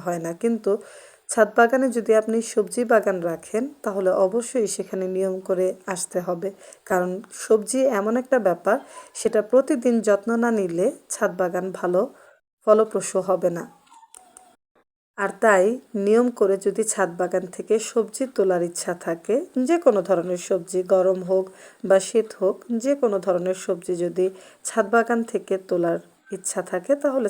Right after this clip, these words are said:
ছাদ বাগানে অনেক পরিশ্রম করতে হয়, বিশেষ করে চারা রোপণ থেকে শুরু করে চারা বড় হওয়ার আগ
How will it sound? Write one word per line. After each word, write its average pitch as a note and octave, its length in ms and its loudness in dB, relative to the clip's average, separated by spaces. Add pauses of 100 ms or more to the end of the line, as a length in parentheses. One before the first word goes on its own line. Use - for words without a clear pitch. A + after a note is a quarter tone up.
ছাদ F3 180 -2 (120)
বাগানে F#3 360 -4 (420)
অনেক A3+ 340 2 (140)
পরিশ্রম F#3 420 -2 (100)
করতে F3 280 -6
হয়, F#3 220 0
বিশেষ G#3+ 240 -6 (120)
করে F3+ 160 0 (160)
চারা F#3 240 2 (100)
রোপণ G3 260 0 (140)
থেকে F#3 240 -6 (200)
শুরু A#3+ 180 2 (120)
করে F3 220 0 (500)
চারা F#3+ 240 4 (120)
বড় G3 140 4 (120)
হওয়ার F3+ 320 2
আগ E3+ 80 -10